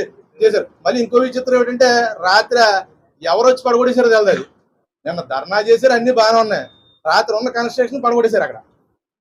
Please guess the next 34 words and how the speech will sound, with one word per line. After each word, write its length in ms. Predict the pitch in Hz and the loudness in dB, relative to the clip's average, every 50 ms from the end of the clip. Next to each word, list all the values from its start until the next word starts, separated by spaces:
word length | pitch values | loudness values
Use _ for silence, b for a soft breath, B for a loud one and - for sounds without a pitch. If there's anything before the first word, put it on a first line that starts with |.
| _ _ - 156 185 185 190 190 | _ _ -20 -20 -18 -16 -6 -4
పొద్దున్న 280 | 202 208 208 247 240 240 | -4 -4 -2 -2 -2 -2
వెళ్ళి 240 | 240 247 262 262 | -2 -2 0 0
ఎంఆర్ఓ 320 | 247 226 220 226 240 233 240 | 2 2 2 0 -2 0 0
గారు 140 | 247 247 233 | 0 2 0
వచ్చారు, 280 | 226 233 - 240 226 | 0 0 -2 -2 -2
ఎంక్వైరీ 340 | 233 226 220 226 226 226 233 | -2 -2 0 2 2 2 2
కంటే 220 | 226 233 233 233 | -2 -6 0 2
వెళ్తే 220 | 226 226 220 - 294 311 311 - _ _ _ _ - | 2 2 2 0 -2 -2 -2 -6 _ _ _ _ -10
అక్కడ 100 | 202 208 | -8 -8
కన్స్ట్రక్షన్ 520 | 214 - 208 214 214 - 254 233 - 240 240 | -8 -4 -6 -6 -6 -6 -10 -10 -8 -6 -6
దగ్గర 100 | 233 220 | -4 -2
మొత్తం 220 | 220 214 220 226 | -4 -2 -2 -2
అంతా 120 | 220 220 | -4 -4
పడగొట్టేసి 400 | 220 202 196 196 208 196 190 165 | -6 -4 -4 -4 -4 -6 -6 -10
ఉంది. 140 | 156 123 117 _ _ _ _ _ _ _ _ _ _ | -10 -18 -20 _ _ _ _ _ _ _ _ _ _
అంటే 120 | - 262 | -16 -14
ఎంత 180 | 175 175 - 226 | -14 -14 -10 -12
చీకటి 320 | 226 - 233 226 233 240 | -10 -2 -2 -2 0 0
వ్యాపారం 480 | 233 240 240 233 247 240 240 240 233 233 | -2 -2 -2 -2 -2 -4 -4 -4 -4 -6
చేసి 200 | 233 220 240 233 | -6 -6 -6 -10
పని. 180 | - 240 226 | -8 -6 -4
అధికారంలో 520 | 190 156 151 180 185 220 226 233 233 233 233 | -4 -4 -4 -4 -2 2 2 2 2 2 0
ఉన్నారా 280 | 226 226 233 226 233 | 0 0 2 2 2
మీరు? 260 | 226 226 226 233 254 294 311 - _ _ _ _ _ _ _ - | 2 2 0 2 2 0 -2 -6 _ _ _ _ _ _ _ -4
ధర్నాలు 360 | 160 165 185 208 226 226 226 | -4 -4 -2 2 2 2 2
చేసి, 500 | 220 233 226 190 165 240 226 226 220 - _ _ _ _ _ - | 4 2 0 0 0 -6 -6 -6 -6 -8 _ _ _ _ _ -8
రోడ్డు 260 | - 190 214 220 220 | -2 -2 0 0 0
మీద 140 | 220 233 226 | -2 -2 -2
ధర్నాలు 440 | 175 202 202 202 214 226 226 220 214 | 0 -2 -2 0 0 0 0 2 0
చేసి, 240 | 214 214 220 226 | -2 -2 -4 -10
పబ్లిక్ 460 | - - 196 185 180 208 220 220 - 220 | -4 -2 -2 -2 -2 -4 -12 -12 -10 -12
ఇచ్చేసి, 540 | 214 175 180 226 214 208 226 226 220 208 - _ _ _ _ _ _ 175 | -12 -2 0 0 0 0 0 -8 -10 -10 -12 _ _ _ _ _ _ -10
మీరు 120 | 180 180 | -8 -6
ఏదో 420 | 170 185 214 240 240 233 226 214 | -4 -2 0 2 4 4 4 2